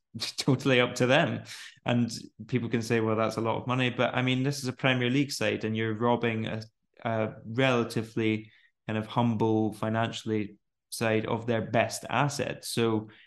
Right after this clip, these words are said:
ten million doesn't really seem a lot to me. And if, if people want to call that as blocking, I think that's just, um, sticking up for yourself. Iraola has been very kind of feet on the ground and said, "Well, okay, look, we were kind of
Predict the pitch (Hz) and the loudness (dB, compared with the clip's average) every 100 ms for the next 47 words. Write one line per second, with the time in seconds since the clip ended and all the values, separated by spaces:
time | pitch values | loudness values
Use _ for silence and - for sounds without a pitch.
0 | - 165 135 127 127 120 123 120 - 117 | -4 2 4 6 4 2 0 -4 -6 -4
1 | 123 120 110 120 113 110 117 - - 107 | 0 0 0 -2 -2 0 -2 -2 -6 -6
2 | 104 92 110 110 - - 120 - 135 120 | -4 -4 -4 -4 -8 -10 -12 -4 -2 0
3 | 113 117 - - - 117 113 101 110 120 | -2 -4 -6 -8 -2 0 2 0 -2 0
4 | 120 120 135 127 113 113 110 110 110 - | 0 2 0 2 0 -2 -8 -6 -6 -6
5 | 113 110 - - - - _ - 104 104 | -8 -8 -14 -20 -20 -20 _ -8 -6 -6
6 | 104 95 - 120 110 110 110 - 104 101 | -8 -10 -8 -6 -4 -4 -4 -4 -6 -4
7 | 101 98 - _ _ _ _ _ _ _ | -6 -6 -10 _ _ _ _ _ _ _
8 | _ _ _ _ - - 123 110 110 110 | _ _ _ _ -12 -2 4 6 6 4
9 | 110 - 107 98 104 98 92 - 98 - | 0 -4 -4 -2 0 0 -2 -4 -6 -4
10 | - 117 107 98 101 101 101 104 98 101 | -2 0 -2 -6 -2 -2 -2 -6 -4 -4
11 | 98 101 95 92 - _ _ - - 104 | -4 -4 -4 -6 -10 _ _ -12 -6 -4
12 | 98 - 110 107 104 98 - 107 104 | -2 -4 -4 -4 -2 -4 -4 -6 -6